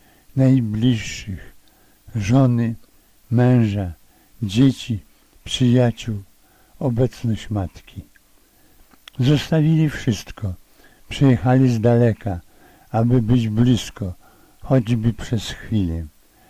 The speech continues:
aby poprawić poduszkę, aby zaparzyć świeżej herbaty, aby uścisnąć twoją dłoń i popatrzeć w oczy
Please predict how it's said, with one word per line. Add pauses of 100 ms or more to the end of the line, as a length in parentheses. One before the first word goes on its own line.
(180)
aby
poprawić
poduszkę, (760)
aby
zaparzyć
świeżej
herbaty, (720)
aby
uścisnąć (100)
twoją
dłoń (400)
i
popatrzeć
w
oczy